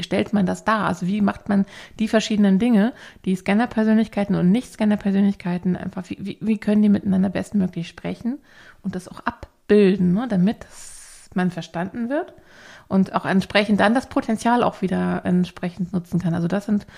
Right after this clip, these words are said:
glaube ich, große Herausforderungen. Tja, und jetzt? Ne? Und jetzt? Und lass uns doch endlich mal Scanner-Persönlichkeiten an die Arbeit bringen, ne? Und auch wirklich mal,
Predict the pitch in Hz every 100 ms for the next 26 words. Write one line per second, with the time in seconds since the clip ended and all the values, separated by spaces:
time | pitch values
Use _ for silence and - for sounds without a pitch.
0 | - - - 190 185 - 190 196 185 175
1 | 185 233 - 208 196 185 190 196 - -
2 | - - - - - - - 175 170 170
3 | 196 - - - _ _ _ 202 196 -
4 | 185 175 220 - 202 190 190 185 - -
5 | 185 185 190 185 - 185 202 - 180 175
6 | 180 - 175 170 180 175 - 233 247 185
7 | 175 - 170 170 202 - 185 170 185 -
8 | 185 185 180